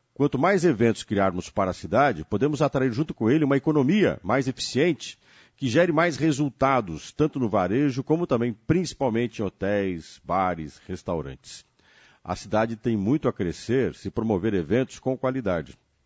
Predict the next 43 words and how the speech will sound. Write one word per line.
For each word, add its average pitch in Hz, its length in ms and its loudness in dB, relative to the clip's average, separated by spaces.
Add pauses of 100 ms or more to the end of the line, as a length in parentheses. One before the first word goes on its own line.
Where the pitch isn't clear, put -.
(120)
Não 127 100 -4
se 117 120 -10
pode 101 260 -2
negar 87 420 -4 (420)
e 113 100 -10
deve-se 90 320 -2
elogiar. 87 460 -2 (440)
O 87 80 -12
Natal, 87 560 -4 (180)
este 87 340 -8
ano, 82 260 -6 (460)
tem 87 200 -2
qualidade. 90 640 -4 (440)
As 110 140 -2
atrações 156 440 0
são 180 180 0
elogiadas, 147 520 2
inclusive, 127 360 0
por 131 140 0
boa 135 220 6
parte 135 320 0
do 110 100 -2
público. 135 540 -2 (640)
No 92 80 -8
levantamento 113 460 -2
feito - 400 0
por 101 160 -2
um 95 60 2
jornal 92 260 0
impresso 90 400 -4
da 95 80 -4
cidade, 120 420 -2
sessenta 147 460 -6
e 123 40 -6
sete - 240 -6
por 98 160 -12
cento 95 220 -6
das 98 120 -6
pessoas 180 400 -4
gostam 160 520 2
do 123 120 -4
que 117 140 -4
vem 82 360 -4